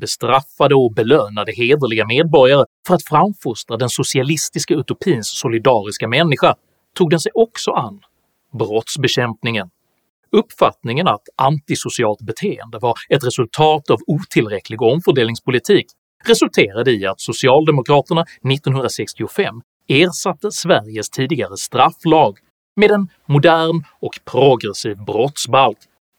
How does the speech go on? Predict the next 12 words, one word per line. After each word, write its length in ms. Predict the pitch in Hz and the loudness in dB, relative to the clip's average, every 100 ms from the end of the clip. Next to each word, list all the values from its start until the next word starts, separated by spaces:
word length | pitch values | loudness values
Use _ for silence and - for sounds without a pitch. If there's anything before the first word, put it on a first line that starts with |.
| _ | _
där 160 | 120 104 - | -6 -4 -2
förövare 540 | 131 240 113 113 131 _ _ _ | 2 2 0 -8 -14 _ _ _
betraktades 580 | 277 - - - 117 110 | -2 0 -2 -4 -6 0
som 240 | 131 110 - _ _ | 0 0 -6 _ _
vårdbehövande 880 | 127 117 143 151 113 110 95 95 113 | 0 0 0 2 2 0 -4 -6 -4
offer 540 | 151 175 - - 117 - _ _ | -2 -2 -4 -10 -10 -10 _ _
i 120 | 285 | -2
hög 200 | 175 113 | -2 -4
grad 340 | 127 120 95 82 _ _ _ - | -8 -6 -6 -12 _ _ _ -14
än 120 | 107 | -10
som 280 | - 101 101 | -10 -12 -14
brottslingar. 720 | - 110 113 - 120 110 107 | -8 -8 -8 -10 -8 -6 -6